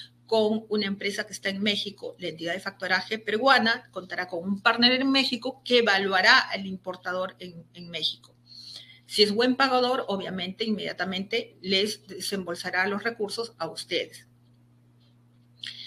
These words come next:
Otro de los servicios que, eh, brinda esta entidad de factoraje es no solamente el, el, el proveerles de recursos, sino también el cobro de las facturas, también la parte contable.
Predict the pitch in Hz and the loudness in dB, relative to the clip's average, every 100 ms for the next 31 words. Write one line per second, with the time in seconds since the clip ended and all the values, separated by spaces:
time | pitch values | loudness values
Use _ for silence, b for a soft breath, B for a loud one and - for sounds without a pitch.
0 | B B B _ _ 254 320 320 311 285 | B B B _ _ 8 8 8 8 6
1 | - 226 240 254 247 - 214 208 - - | 4 2 2 0 -2 2 4 4 -2 -4
2 | 196 190 180 196 233 214 196 202 214 214 | 0 2 2 2 2 2 2 0 -4 -2
3 | 196 185 185 202 202 180 180 196 196 190 | 0 0 -2 -4 0 2 2 0 -6 -6
4 | - 196 196 214 202 180 196 196 185 180 | -4 -2 0 0 0 -2 -4 -4 -6 -6
5 | 170 - 175 170 175 - - 185 180 180 | -8 -6 -4 -4 -6 -14 -4 -2 0 -2
6 | 170 170 180 - - _ _ - 202 190 | -4 -8 -12 -18 -20 _ _ 4 6 6
7 | 196 208 220 226 233 233 240 233 254 247 | 4 2 -2 0 -2 -2 -2 -4 -4 -4
8 | 214 190 - 185 196 214 220 214 B _ | -4 -4 -4 -2 2 2 2 -2 B _
9 | 190 202 - 240 240 233 226 226 233 - | -4 -2 4 4 6 4 2 0 -4 -2
10 | 240 240 226 254 - B B B _ - | 0 4 4 2 -2 B B B _ 0
11 | 196 190 196 208 214 190 175 180 175 190 | 2 4 4 4 4 0 0 0 0 -2
12 | 175 170 165 92 - | -4 -4 0 -2 -2